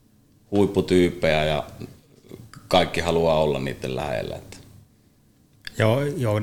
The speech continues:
Speaker 2: kumppaneiden ja Visan mainilla tässä on Jarin kanssa ratsastettu nyt ihan täysin. <laughs> Pe-, pelkät Pohjola-, Pohjola-veljekset, niin se ei aiheuta muuta kuin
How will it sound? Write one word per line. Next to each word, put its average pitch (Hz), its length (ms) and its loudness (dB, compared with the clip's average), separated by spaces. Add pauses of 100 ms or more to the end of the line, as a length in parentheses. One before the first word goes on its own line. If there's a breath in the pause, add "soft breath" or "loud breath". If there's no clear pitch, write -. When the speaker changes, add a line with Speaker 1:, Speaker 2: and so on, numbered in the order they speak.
Speaker 2:
kumppaneiden 110 580 2
ja 107 60 2
Visan 107 280 2
mainilla 98 340 0
tässä 101 220 -2
on 104 40 0
Jarin 101 200 0
kanssa 98 200 -4
ratsastettu 101 500 -6
nyt 82 300 -6
ihan 87 140 -6
täysin. 110 340 2
<laughs> - 1600 0
Pe-, 143 140 6
pelkät 131 380 6
Pohjola-, 131 300 8
Pohjola-veljekset, 110 920 4
niin 98 80 2
se 104 160 4
ei 101 200 0 (680)
aiheuta 113 280 4
muuta 104 280 2
kuin 98 180 -4